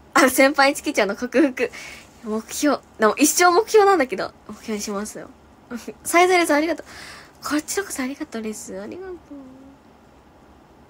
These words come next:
ジローさん、かわいい、ありがとう。え、嬉しい、トーク上手。アッキーお疲れ。カンちゃん、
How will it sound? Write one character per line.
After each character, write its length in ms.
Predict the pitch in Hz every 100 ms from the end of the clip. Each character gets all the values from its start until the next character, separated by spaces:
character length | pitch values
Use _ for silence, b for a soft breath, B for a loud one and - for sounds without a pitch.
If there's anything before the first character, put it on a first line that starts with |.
| _ _ - _ _ _ b b b b
ジ 60 | -
ロ 80 | 311
ー 20 |
さ 60 | 208
ん、 60 |
か 100 | 208
わ 80 | 269
い 40 |
い、 40 | 226
あ 20 |
り 140 | 320
が 60 | 480
と 180 | - 403
う。 40 | 392 381 370 370 - - _ _ -
え、 200 | 294 - - _ _ -
嬉 200 | 269 -
し 120 | 247
い、 40 |
ト 80 | 247
ー 40 | 233
ク 100 | 220
上 140 | 196
手。 160 | 202 220 B B
ア 60 | 302
ッ 40 |
キ 160 | - 220
ー 20 |
お 40 |
疲 280 | 214 - 254
れ。 220 | 262 262
カ 120 | 262
ン 40 | 285
ち 80 | 202
ゃ 60 |
ん、 80 | 165